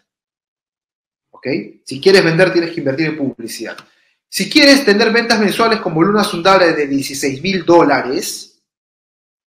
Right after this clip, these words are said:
tienes que invertir en publicidad. Luna Sundara,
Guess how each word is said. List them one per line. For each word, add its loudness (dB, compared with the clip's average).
tienes -4
que -6
invertir -4
en -8
publicidad. -10
Luna 0
Sundara, 0